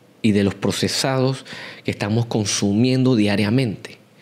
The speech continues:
Diariamente estamos consumiendo, eh, por, por las redes sociales, por la televisión, programas que nos incitan a consumir procesados, nos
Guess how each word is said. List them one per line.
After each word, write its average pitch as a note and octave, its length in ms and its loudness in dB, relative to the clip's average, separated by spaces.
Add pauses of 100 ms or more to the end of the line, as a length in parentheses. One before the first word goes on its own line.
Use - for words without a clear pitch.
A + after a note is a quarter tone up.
(600)
Diariamente A#2+ 560 2
estamos B2 300 -2
consumiendo, A#2+ 800 2
eh, G2+ 380 2 (540)
por, G#2+ 340 2
por G#2 180 0
las F#2 200 -2
redes A#2 300 2
sociales, G#2+ 960 -2 (540)
por A2 120 0
la G2 100 0
televisión, G2 1040 0 (640)
programas A#2+ 600 0
que A#2+ 180 -2
nos G#2 240 0 (100)
incitan A#2 1040 0 (580)
a A#2 180 -4
consumir A#2+ 800 2
procesados, F2+ 720 -2 (420)
nos A2 240 0